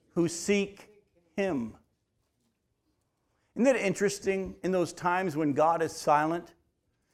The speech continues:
in those times when God is orchestrating our, our lives to get us to that point where we get pulled away,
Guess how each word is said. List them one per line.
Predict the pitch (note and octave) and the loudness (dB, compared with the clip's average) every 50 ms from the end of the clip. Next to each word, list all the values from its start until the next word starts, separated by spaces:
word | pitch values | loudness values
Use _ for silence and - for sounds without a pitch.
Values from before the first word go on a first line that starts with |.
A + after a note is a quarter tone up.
| _ - | _ -8
in | - F3 | -2 2
those | F#3+ F#3 E3+ - | 2 2 2 0
times | - F3+ F#3+ G3 G#3 G3 D3 | 0 2 2 4 4 2 2
when | F3 F3+ E3 | 0 0 4
God | D3+ E3+ E3 F3 F3+ | 6 6 6 6 6
is | F3+ C#3+ | 4 4
orchestrating | D#3 E3+ F3 E3+ F3 - - - F#3 F3+ E3+ F3 E3+ | 2 2 2 0 -4 -4 -2 0 2 2 2 2 2
our, | E3 D#3 D3 D3 D3 - | 4 4 4 2 0 0
our | - D3+ D3 D3 D3 | 2 4 4 4 4
lives | D3 D3 D3 D3 D#3 E3 E3 D3 - - | 4 4 4 6 4 4 2 0 -4 -8
to | - - | -6 -6
get | D3+ C3+ C3 F3 F#3 | -2 0 2 2 2
us | G3 F#3+ F#3+ | 2 0 0
to | - F#3+ | 0 2
that | F#3 F3 - - | 2 2 2 0
point | - F3+ F3 F3+ F#3+ G3 - - - - _ - | -2 0 0 0 0 -2 -6 -12 -20 -20 _ -2
where | - D#3+ E3+ E3 | 2 4 4 6
we | D3 D#3 E3 | 6 4 2
get | D#3 C#3+ E3 F3+ F3+ - | 2 2 2 0 0 0
pulled | - F#3+ F#3+ F#3 F3 E3+ | 2 4 4 4 4 2
away, | D#3+ C#3+ D#3 D#3+ E3+ F3+ F#3 G3 G3 F#3+ | 2 4 4 4 4 4 2 0 0 -4